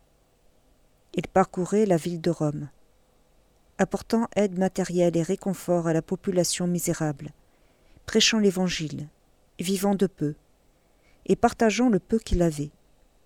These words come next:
écoutant les confessions, et aidant spirituellement tous les fidèles qui venaient à lui. Parallèlement, dans le contexte qui était celui où il vivait,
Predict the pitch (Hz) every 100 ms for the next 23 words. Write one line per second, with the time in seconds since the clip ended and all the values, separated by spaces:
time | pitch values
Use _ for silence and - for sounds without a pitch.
0 | _ _ _ _ - 226 233 - 233 196
1 | - 180 175 - - 143 - - _ _
2 | _ _ _ _ _ _ _ - 185 185
3 | 220 220 - 247 233 - 196 170 147 139
4 | - _ _ _ - 247 214 - 156 147
5 | 139 143 - - 220 202 185 170 175 156
6 | 139 - _ _ _ _ _ _ _ _
7 | _ - _ _ _ _ _ _ _ _
8 | _ _ - 175 180 175 175 170 196 247
9 | - _ _ 170 165 156 160 175 190 -
10 | - - - - 151 180 - - 160 214
11 | - 170 156 147 160 175 190